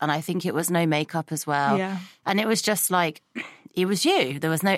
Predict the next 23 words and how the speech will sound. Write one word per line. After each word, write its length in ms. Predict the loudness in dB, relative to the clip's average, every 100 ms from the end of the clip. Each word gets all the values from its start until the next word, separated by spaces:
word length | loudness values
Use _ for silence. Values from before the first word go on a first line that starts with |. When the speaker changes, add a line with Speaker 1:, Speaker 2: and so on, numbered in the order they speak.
| 2
Speaker 1:
editing. 600 | 0 0 0 0 2 2
It 100 | 0
didn't 220 | -2 0
look 140 | -2 0
fuzzy 400 | 0 2 4 4
or 100 | 4
wonky 500 | 4 2 2 2 4
or 40 |
anything 340 | 6 4 4 6
like 140 | 6 4
that. 300 | 2 2 4
Speaker 2:
<laughs> 440 | 4 4 2 -2 -8 -4
Speaker 1:
And 140 | 0 2
I 100 | 4
remember 260 | 4 2
thinking, 560 | 2 2 0 2 0 2
like, 160 | 0
when 240 | 0 0 2
Instagram 500 | 0 -2 -2 -2 0
first 240 | -2 -2
happened, 540 | -4 -4 -4 -2 -4 -4
it 160 | -6 -2
was 320 | -2 0